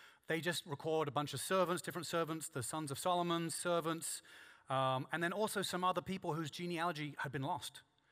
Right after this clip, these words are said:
That they, they didn't, they don't know their family heritage, they don't know who they are. So it includes some of those. But now we're jumping into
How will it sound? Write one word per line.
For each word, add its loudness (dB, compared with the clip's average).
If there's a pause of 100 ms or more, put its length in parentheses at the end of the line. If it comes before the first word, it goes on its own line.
(300)
That -6
they, -2
they 0
didn't, -6
they 2
don't 0
know 0
their 2
family -2
heritage, -2
they -4
don't -4
know 0
who -8
they -2
are. 0
So -12
it -10
includes -8
some -4
of -4
those. -2
But -4
now 2
we're 0
jumping -4
into -2